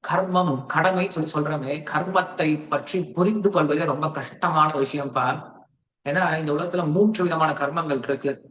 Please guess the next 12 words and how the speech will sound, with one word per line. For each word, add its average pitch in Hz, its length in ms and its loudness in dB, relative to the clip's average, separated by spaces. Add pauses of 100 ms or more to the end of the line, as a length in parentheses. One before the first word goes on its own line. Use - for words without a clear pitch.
கர்மா 160 360 2
அப்படி 151 260 2
ஒண்ணு 139 160 -2
இருக்கு, 143 540 -2 (400)
அகர்மா 156 500 2
அப்படி 147 240 2
ஒண்ணு 135 180 -4
இருக்கு, 131 540 -4 (180)
விகர்மா 156 520 4
அப்படி 143 320 2
ஒண்ணு 131 140 0
இருக்கு, 143 460 -4